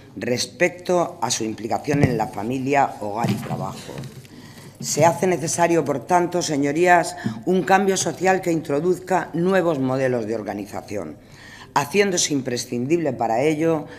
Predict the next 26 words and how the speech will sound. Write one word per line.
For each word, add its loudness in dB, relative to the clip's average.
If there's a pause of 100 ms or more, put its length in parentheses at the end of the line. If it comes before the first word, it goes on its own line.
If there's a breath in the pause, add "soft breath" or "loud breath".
(180 loud breath)
la 4
participación -2
de -2
todos 0
los -4
agentes -2
sociales 0 (280 loud breath)
desde 0
la 2
corresponsabilidad. -8 (1000 loud breath)
La -2
conciliación 0
de 2
la 4
vida 4
laboral, 4
familiar -2
y -2
personal -4 (360 loud breath)
se -4
fundamenta, 0
pues, 0 (320 loud breath)
en 0
una 4
corresponsabilidad 0
social 0